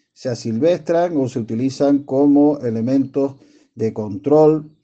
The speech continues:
de las plagas, especialmente de las ratas, porque las ratas,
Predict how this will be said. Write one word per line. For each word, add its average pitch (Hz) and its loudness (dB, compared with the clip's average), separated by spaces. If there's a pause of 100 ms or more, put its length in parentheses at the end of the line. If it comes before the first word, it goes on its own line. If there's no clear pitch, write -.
(380)
de 131 -4
las 120 -6
plagas, 135 -4
especialmente 127 -2
de 107 -2
las 92 -14
ratas, 143 -2
porque 107 -6
las 101 -8
ratas, 123 -8